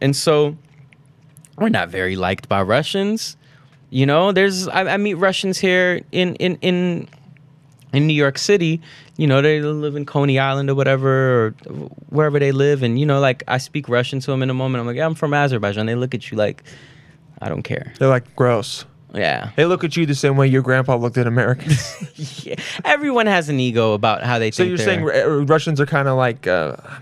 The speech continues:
Speaker 2: the racist isn't the right word, but prejudice towards Azerbaijanis, you think? Or they, they, they look down
Speaker 1: No,
Speaker 2: upon
Speaker 1: I just
Speaker 2: them?
Speaker 1: think at the end of the day, everybody has, like, stereotypes
Speaker 2: Yeah.
Speaker 1: about each other. And my,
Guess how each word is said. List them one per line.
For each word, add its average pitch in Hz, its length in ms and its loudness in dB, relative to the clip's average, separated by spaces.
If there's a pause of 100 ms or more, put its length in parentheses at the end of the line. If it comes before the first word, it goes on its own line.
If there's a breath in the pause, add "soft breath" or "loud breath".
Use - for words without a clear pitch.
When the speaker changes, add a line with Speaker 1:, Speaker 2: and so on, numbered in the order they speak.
(200 loud breath)
Speaker 2:
the 151 80 -2
racist 151 360 0
isn't 131 160 2
the 127 80 4
right 120 200 2
word, 123 280 2
but 117 320 0 (540)
prejudice 139 440 2
towards 127 460 0
Azerbaijanis, 131 640 2
you 139 100 2
think? 147 300 0
Or 143 100 2
they, 139 80 2
they, 143 260 2
they 131 100 4
look 135 160 2
down 262 140 4
Speaker 1:
No, 294 100 4
Speaker 2:
upon 262 120 4
Speaker 1:
I - 20 0
just 147 160 2
Speaker 2:
them? 233 120 4
Speaker 1:
think - 20 0
at 165 100 -4
the 139 100 2
end 131 120 4
of 113 60 2
the 110 80 0
day, 113 340 2
everybody 113 440 0
has, 107 220 -2
like, 101 160 -2
stereotypes 98 1080 -2
Speaker 2:
Yeah. 139 220 2
Speaker 1:
about 104 300 0
each 104 200 -8
other. 101 280 0
And 113 180 -2
my, 110 200 -2